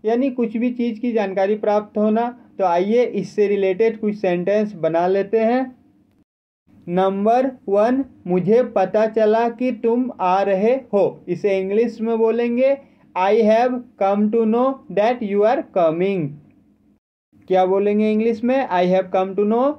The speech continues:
that you are coming"। Number two,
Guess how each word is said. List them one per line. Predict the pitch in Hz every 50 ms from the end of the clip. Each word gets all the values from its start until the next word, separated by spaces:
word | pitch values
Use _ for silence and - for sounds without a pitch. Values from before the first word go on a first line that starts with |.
| - - 165
that | 180 180 180 185
you | 190 196 190 196
are | 202 240 269 277 269 262 -
coming"। | 185 165 156 165 180 202 202 180 151 135 147 - - _ _ _ _ _ _ _ _ _ _ _ _ _ _
Number | - 196 196 214 240 262 269 254 - -
two, | 247 240